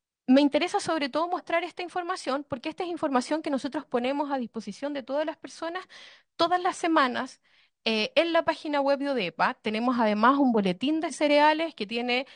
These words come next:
más de sesenta páginas con información estadística de trigo, maíz y arroz,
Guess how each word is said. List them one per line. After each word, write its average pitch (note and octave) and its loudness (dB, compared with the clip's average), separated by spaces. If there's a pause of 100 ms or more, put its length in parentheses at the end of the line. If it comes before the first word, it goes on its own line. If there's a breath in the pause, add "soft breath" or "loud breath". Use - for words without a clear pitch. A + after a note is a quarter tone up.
(120)
más A3+ -4
de A3 -4
sesenta A#3 -2
páginas D#4+ 2
con E4 4
información D#4+ -4
estadística D4 0
de C4+ 2 (380 loud breath)
trigo, D4+ 2
maíz B3 -2
y G#3+ 0
arroz, C#4+ 0